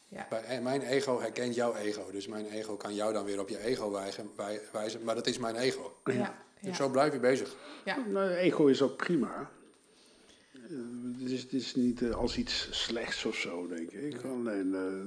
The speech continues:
Speaker 3: het is wel handig om het die, die, die, die te kunnen beheersen en,
Speaker 1: Ja.
Speaker 3: eh, te kunnen managen.
Speaker 1: Ja,
Speaker 3: Ja.
Speaker 1: precies, ja. Dat je hem, dat jij niet voor het ego werkt, maar dat ego voor jou werkt.
Speaker 3: Ja, ja,
Speaker 1: Ja.
Speaker 3: ja. Dat
Speaker 1: Ja.
Speaker 3: wil,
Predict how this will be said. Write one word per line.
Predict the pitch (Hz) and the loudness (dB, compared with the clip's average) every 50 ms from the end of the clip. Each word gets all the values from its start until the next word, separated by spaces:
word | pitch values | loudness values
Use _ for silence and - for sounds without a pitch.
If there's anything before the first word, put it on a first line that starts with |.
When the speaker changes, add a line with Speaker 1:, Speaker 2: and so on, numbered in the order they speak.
| 104 - | -8 -8
Speaker 3:
het | - 107 | -8 -8
is | 101 - | -6 -4
wel | - 98 87 | -4 -4 -4
handig | 87 98 95 101 107 104 - | -4 -4 -4 -4 -4 -4 -2
om | 104 107 107 | 0 0 0
het | 107 104 | 0 0
die, | 110 104 104 104 - | -2 -4 -4 -4 -4
die, | 110 110 110 107 | -4 -4 -4 -2
die, | - 107 107 - - _ _ _ _ - 107 | -4 -6 -6 -6 -8 _ _ _ _ -10 -4
die | 113 110 104 | -4 -4 -4
te | - 107 - | -6 -10 0
kunnen | - 123 110 110 113 101 | 2 2 4 4 2 2
beheersen | 104 110 98 107 127 143 175 175 147 - - 147 131 113 107 | 2 0 2 2 2 4 2 2 0 0 4 4 4 4 4
en, | 107 104 101 | 2 2 0
Speaker 1:
Ja. | 101 104 | 0 0
Speaker 3:
eh, | 104 | -2
te | 101 - - 104 104 104 104 104 | -4 -6 -4 -4 -4 -4 -6 -6
kunnen | - 107 101 101 101 104 | -6 -6 -4 -4 -4 -4
managen. | 113 139 175 196 196 151 120 117 156 - - - | -4 -4 -4 -4 -6 -6 -6 -8 -8 -8 -8 -10
Speaker 1:
Ja, | - - | -8 -6
Speaker 3:
Ja. | 170 | -6
Speaker 1:
precies, | 170 170 151 - 165 170 170 - - | -6 -6 -6 -6 -8 -10 -10 -12 -10
ja. | 208 190 180 - - - 196 196 | -10 -8 -8 -8 -10 -10 -8 -6
Dat | 180 180 - | -6 -6 -2
je | - 185 | 0 0
hem, | 180 185 185 180 185 196 | 2 2 2 0 -2 -2
dat | 180 170 175 170 - - - - - _ _ _ _ _ _ - - - | -2 -4 -4 -4 -10 -18 -20 -20 -20 _ _ _ _ _ _ -20 -16 -6
jij | - 180 185 196 202 208 | -2 0 2 4 4 4
niet | 202 202 196 190 190 - - | 4 4 2 0 -4 -4 2
voor | - 214 208 202 | 6 6 6 6
het | 185 180 180 - | 6 2 -2 -2
ego | - 185 190 208 240 - 254 240 | 0 2 2 2 2 2 0 2
werkt, | 220 208 220 240 240 | 2 2 0 0 -2
maar | 202 185 | -4 -4
dat | 185 185 | -4 -4
ego | - - 165 180 185 - 202 | -2 -2 -2 -2 -2 -2 -4
voor | 185 - - 185 180 | -6 -4 -6 -4 0
jou | 175 170 165 160 147 147 160 | 2 4 4 4 4 2 -2
werkt. | - - - - - - | -6 -10 -12 -12 -6 2
Speaker 3:
Ja, | 180 180 202 220 196 151 - - - - | 6 10 12 12 12 12 8 6 2 6
ja, | - 165 170 165 127 - - - | 8 10 10 10 8 6 0 -4
Speaker 1:
Ja. | 127 139 | -2 2
Speaker 3:
ja. | 147 160 147 - - - - - - | 4 6 6 4 4 -2 -8 -8 -4
Dat | 135 135 131 123 120 | -4 -2 -2 -2 0
Speaker 1:
Ja. | 131 127 | 2 4
Speaker 3:
wil, | 123 123 120 120 120 117 | 4 6 6 4 4 2